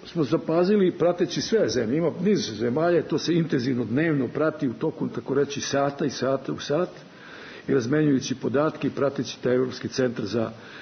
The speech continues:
zarazne bolesti. U Crnoj Gori imamo jednu situaciju da smo dvadeset osmog jula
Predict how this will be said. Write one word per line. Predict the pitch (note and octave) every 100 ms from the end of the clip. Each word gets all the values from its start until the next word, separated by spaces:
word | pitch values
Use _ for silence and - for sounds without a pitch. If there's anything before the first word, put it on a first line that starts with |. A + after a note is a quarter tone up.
| - -
zarazne | A#2+ A#2 G#2 G#2+
bolesti. | C#3 F3+ - - D#3+ - - - - - - -
U |
Crnoj | G#3 A3+
Gori | G3+ F#3+
imamo | F#3 F#3
jednu | F3+
situaciju | E3 - D3 D3+ D3+ C3
da |
smo | B2 C3+
dvadeset | A2+ D3 - B2+ C3+
osmog | C#3+ - C3+
jula | B2 A#2+ C#3+ D#3